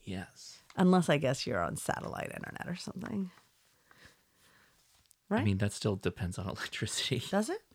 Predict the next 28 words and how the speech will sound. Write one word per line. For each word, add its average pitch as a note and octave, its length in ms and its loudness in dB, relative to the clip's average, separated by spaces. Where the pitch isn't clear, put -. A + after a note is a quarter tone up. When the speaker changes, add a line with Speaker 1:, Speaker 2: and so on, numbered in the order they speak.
Speaker 1:
Yeah. C#4 260 -6
What F#3 80 2
do G#3+ 40 6
you A3 60 4
mean? C3 340 4
Speaker 2:
Well, G#3 180 8
it G3 60 4
doesn't G#3 320 8
just, G#3 220 2
like, F#3+ 160 6
connect F3 500 2
to, D3+ 600 4
uh, C#3 520 2
Speaker 1:
You D#3 120 10
think E3+ 160 10
the D3+ 80 10
satellite's E3 520 10
Speaker 2:
centralized G#2 140 -2
Speaker 1:
beaming B2 460 6
power? C#3 460 4
Speaker 2:
No, C4 120 10
no, C#4+ 100 10
no. E3 220 8
That E3+ 200 6
it's, - 400 2
uh, D#3+ 260 6
connected E3+ 480 4
to, D3 560 6